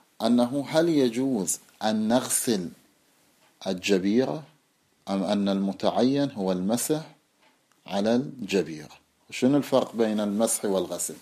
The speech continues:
الفرق هو هذا، أن المسح، الغسل عفوًا، هو عبارة عن انتقال الماء من جزء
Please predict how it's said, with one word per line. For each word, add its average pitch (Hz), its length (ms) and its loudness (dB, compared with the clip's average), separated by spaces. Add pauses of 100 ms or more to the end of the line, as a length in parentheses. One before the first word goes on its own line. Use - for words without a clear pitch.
(960)
الفرق 170 640 6 (520)
هو 131 160 6
هذا، 139 400 2 (140)
أن 110 220 2
المسح، 143 800 2 (880)
الغسل 117 500 6
عفوًا، 143 460 2 (680)
هو 104 60 6
عبارة 107 800 2 (520)
عن 95 440 -4 (580)
انتقال 98 880 0
الماء 95 640 2
من 92 300 -2
جزء 143 580 2